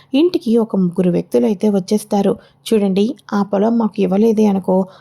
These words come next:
మాకు, మాకు తగ్గ రేటుకి ఇవ్వలేదే అనుకో, ఈ ఊరు నుంచి మీరు ఎలా వెళ్తారో మేము చూస్తాం. ఎప్పటి నుంచో పొలం అమ్మమని మామూలుగా చెప్తున్నాం, లేకపోతే బలవంతంగా సంతకమైనా పెట్టించుకుంటాం, జాగ్రత్త" అని వార్నింగ్ ఇస్తుంటుంటే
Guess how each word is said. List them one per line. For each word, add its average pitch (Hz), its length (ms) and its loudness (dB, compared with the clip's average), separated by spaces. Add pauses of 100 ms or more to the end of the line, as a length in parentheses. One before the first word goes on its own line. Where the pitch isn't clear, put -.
(160)
మాకు, 208 340 0 (120)
మాకు 214 340 0
తగ్గ 185 300 -2
రేటుకి 233 340 0
ఇవ్వలేదే 208 420 2
అనుకో, 190 360 0 (300)
ఈ 220 100 4
ఊరు 202 260 2
నుంచి 226 300 2
మీరు 220 140 2
ఎలా 185 160 0
వెళ్తారో 214 400 0
మేము 208 300 2 (100)
చూస్తాం. 185 340 -2 (260)
ఎప్పటి 233 400 -4
నుంచో 226 240 0
పొలం 220 400 0
అమ్మమని 220 360 2
మామూలుగా 220 440 2
చెప్తున్నాం, 190 560 -2 (340)
లేకపోతే 208 560 0
బలవంతంగా 220 760 0 (100)
సంతకమైనా 220 540 0
పెట్టించుకుంటాం, 208 720 -2
జాగ్రత్త" 196 520 -2
అని 202 360 2 (360)
వార్నింగ్ 220 360 0
ఇస్తుంటుంటే 202 760 -2